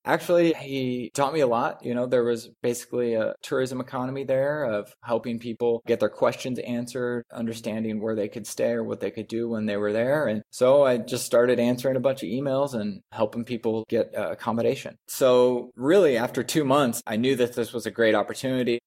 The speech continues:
The business was actually nowhere near its potential. And so I kind of had, had already made up my mind in my head I was gonna try to buy these websites from him. And he kind of thought that that might be a good idea.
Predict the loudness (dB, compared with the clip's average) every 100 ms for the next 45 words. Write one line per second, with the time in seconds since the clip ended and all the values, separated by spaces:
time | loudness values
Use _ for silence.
0 | _ -10 -4 -4 -4 -8 -6 -6 -8 -10
1 | -10 -10 -8 -6 -8 -12 -4 0 2 0
2 | -2 -2 -2 -2 -4 -10 -12 -6 -6 -6
3 | -8 -8 -10 -12 -8 -4 -2 -4 -6 -2
4 | 0 2 4 4 2 0 -14 -4 2 4
5 | 4 4 2 2 2 2 0 -4 -2 -2
6 | -4 -6 -4 -4 -2 -4 -6 -8 -12 -12
7 | -18 _ -2 0 0 0 -2 -6 -6 -8
8 | -6 -10 -10 -14 -18 -18 -8 -4 -4 -4
9 | -6 -6 -4 -2 -2 -4 -10 -4 -2 -4
10 | -6 -8 -6 -10 -8 -8 -8 -6 -6 -6
11 | -10